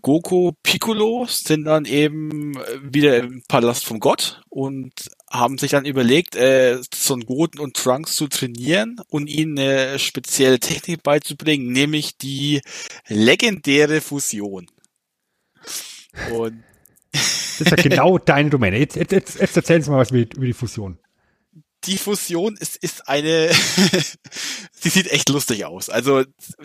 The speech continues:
Speaker 1: durch die Fusion, äh, können zwei Menschen zu einer Person werden mit unglaublichen Kräften. Äh, da muss man eine gewisse Technik eben, äh, lernen. Ähm,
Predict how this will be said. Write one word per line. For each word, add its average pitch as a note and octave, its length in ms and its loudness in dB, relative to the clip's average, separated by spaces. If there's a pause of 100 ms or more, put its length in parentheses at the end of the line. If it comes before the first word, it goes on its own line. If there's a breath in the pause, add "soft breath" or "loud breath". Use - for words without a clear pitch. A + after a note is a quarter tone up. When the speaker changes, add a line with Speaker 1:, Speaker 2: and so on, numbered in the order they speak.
Speaker 1:
durch E3+ 140 0
die E3 100 -2
Fusion, D#3+ 600 -2
äh, D#3+ 640 2
können D3+ 460 0
zwei B2 400 2
Menschen E3 600 -6 (200)
zu - 180 -6
einer C3 360 2
Person D#3+ 500 -4
werden D#3+ 340 2 (120)
mit C#3+ 320 -8
unglaublichen B2 680 0
Kräften. G2+ 500 -4
Äh, F#2 300 -12 (180)
da A2+ 220 0
muss C#3+ 140 -6
man C#3 120 -6
eine B2+ 100 -8
gewisse A#2+ 300 -6
Technik E3+ 420 0
eben, F3+ 300 2 (500 loud breath)
äh, D#3 400 6
lernen. E3 640 2
Ähm, C3 480 -4